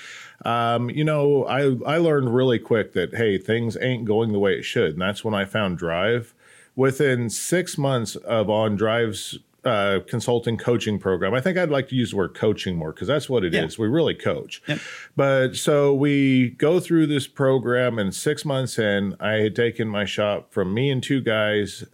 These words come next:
Speaker 1: uh, that was doing forty thousand a month in sales. We were then doing a hundred and twenty thousand a month with an extra tech on there and a service advisor. Within one year, um, I had turned the shop into about a one point five million dollar business.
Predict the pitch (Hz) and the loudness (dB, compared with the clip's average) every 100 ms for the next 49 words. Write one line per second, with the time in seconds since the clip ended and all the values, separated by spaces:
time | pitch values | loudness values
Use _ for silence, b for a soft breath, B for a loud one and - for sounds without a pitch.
0 | - 107 95 92 92 98 87 107 101 98 | -4 0 2 0 0 0 2 0 0 0
1 | 107 110 110 107 104 101 101 101 98 90 | 0 0 0 -2 -2 -2 -2 -2 -4 -6
2 | 123 131 131 127 - B B B 113 117 | -2 0 0 -2 -8 B B B 2 4
3 | 113 101 113 110 110 110 104 92 92 104 | 4 2 0 2 2 2 2 -2 0 0
4 | 95 90 131 123 - 101 98 98 95 101 | -2 -2 -2 -2 0 -2 -2 -2 -2 -2
5 | 98 95 87 98 92 92 - 90 92 85 | -2 -2 -2 -2 -2 -4 -6 -4 -4 -4
6 | 82 78 85 82 82 95 95 95 101 87 | -4 -4 -2 -2 -4 -4 -4 -4 -2 -2
7 | 85 87 71 69 - - - B B B | -4 -8 -10 -10 -12 -16 -20 B B B
8 | B B - 113 113 127 113 110 120 139 | B B 0 2 4 2 2 2 2 2
9 | 131 110 117 139 160 170 165 135 135 - | 2 2 4 4 2 0 -4 -10 -16 -6
10 | 107 107 104 104 104 110 101 131 113 101 | -2 0 0 0 0 0 0 -2 -2 -2
11 | 110 110 - 104 104 101 - 120 117 113 | -2 -2 0 0 -2 -4 -2 0 2 2
12 | 110 - 87 131 156 113 117 123 127 117 | 2 0 -2 -2 0 0 0 0 -2 -4
13 | - 117 98 104 104 98 95 95 90 113 | -2 -2 0 -2 -2 0 2 2 2 0
14 | 139 160 170 | -2 -6 -6